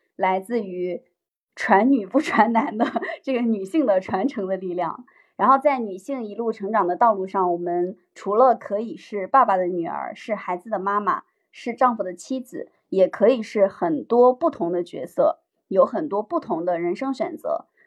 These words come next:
那么女性的人生都有哪些不同的可能性呢？嗯，比如说阿梅在你的所见所闻当中，有没有你认为非常有力量的，或者是你认为非常精彩的人生的女性形象？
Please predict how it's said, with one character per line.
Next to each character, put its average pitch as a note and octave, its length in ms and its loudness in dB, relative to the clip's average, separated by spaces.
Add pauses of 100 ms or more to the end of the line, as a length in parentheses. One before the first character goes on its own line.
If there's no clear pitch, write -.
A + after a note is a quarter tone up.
那 D4+ 100 2
么 C4+ 140 4
女 F#3 160 -2
性 C#4+ 160 -4
的 A3 100 0
人 F#3 180 -4
生 A#3+ 280 0
都 C#4 120 4
有 B3 120 4
哪 - 180 -4
些 A3 380 0 (180)
不 F4 100 0
同 - 180 -4
的 - 100 -2
可 - 220 -8
能 D4+ 160 -8
性 A#3 220 -4
呢？ F#3 200 0 (500)
嗯， E3 300 -4
比 F#3+ 80 -2
如 G3+ 120 2
说 B3+ 140 6
阿 C4 120 6
梅 G3+ 180 2
在 C4 180 -2
你 G#3 120 -2
的 F#3 120 2
所 F3 220 -6
见 B3+ 220 -2
所 G3+ 160 -6
闻 D#3+ 160 -8
当 A3+ 200 -2
中， A#3 160 -4
有 F#3+ 80 -4
没 G3 100 -8
有 G#3+ 120 -2
你 G#3 180 -6
认 G#3+ 240 0
为 F3 320 0 (240)
非 D4+ 120 -2
常 A3+ 280 -4
有 E4 100 -2
力 A#3+ 200 -6
量 F#3 260 -2
的， - 260 -4 (180)
或 C4 140 6
者 F#3 140 -4
是 G#3 140 -12
你 F#3 120 -8
认 G3+ 200 -2
为 F3 120 -4
非 A#3+ 140 -6
常 G3 160 -4
精 D4 240 -2
彩 - 240 -6
的 - 260 -4
人 F3+ 240 -6
生 A#3+ 220 -4
的 G#3 160 2
女 F3+ 180 -12
性 G#3+ 220 -10
形 - 180 -16
象？ - 220 -8